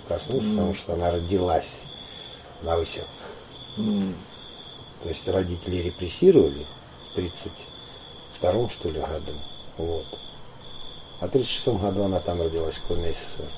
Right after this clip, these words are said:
Speaker 1: И она до пятнадцати лет, до пятьдесят третьего года она была там с матерью. Вот, отца забрали под Ленинград, там убили. А вот, кто-то там у них лёг, и с-, сёстры, что ли, были, те поумирали. А вот,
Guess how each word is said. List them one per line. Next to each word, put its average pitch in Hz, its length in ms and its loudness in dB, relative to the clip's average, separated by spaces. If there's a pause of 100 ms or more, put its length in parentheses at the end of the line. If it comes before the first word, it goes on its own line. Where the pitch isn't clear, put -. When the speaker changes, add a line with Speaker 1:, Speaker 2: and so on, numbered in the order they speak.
(260)
Speaker 1:
И 95 100 2
она 101 240 4
до 95 120 4
пятнадцати 101 640 0
лет, 104 260 2
до 92 100 0
пятьдесят - 380 -4
третьего 90 400 0
года 90 300 0
она 82 160 0
была 82 260 2
там 78 200 -2 (480)
с - 60 -10
матерью. - 360 -8 (1120)
Вот, 78 240 -8
отца 113 420 10
забрали 82 360 2
под 80 200 -4
Ленинград, 80 480 -4 (120)
там 73 180 -4
убили. 123 380 6 (1040)
А 90 80 -4
вот, 82 220 -2 (1000)
кто-то - 340 -2
там 78 220 0
у 78 40 -2
них 78 220 -4
лёг, 131 280 8 (260)
и 87 60 -6
с-, - 260 -10
сёстры, 127 340 2
что 107 220 0
ли, 95 80 0
были, 92 400 -4 (260)
те 85 140 -2
поумирали. 85 580 -2 (1120)
А 85 100 -4
вот, 80 180 -2